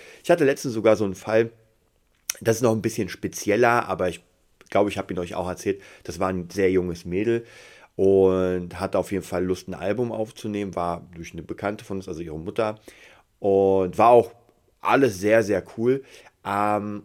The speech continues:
aber sie hat sich, glaube ich, nicht vorstellen können, wie teuer das ist, weil wir gingen dann sozusagen, also wir haben ein bisschen miteinander gequatscht, ich habe ihr ein, zwei Demos erstellt, weil es ging relativ schnell.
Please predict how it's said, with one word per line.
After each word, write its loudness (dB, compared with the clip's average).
aber -2
sie -4
hat -4
sich, -12
glaube 0
ich, -8
nicht -6
vorstellen -2
können, -8
wie -12
teuer -2
das -10
ist, -18
weil -4
wir -12
gingen -10
dann -6
sozusagen, -6
also -10
wir -2
haben -4
ein -8
bisschen -10
miteinander -8
gequatscht, -8
ich -8
habe -6
ihr -4
ein, -10
zwei -6
Demos -2
erstellt, -4
weil -8
es -16
ging -6
relativ -8
schnell. -4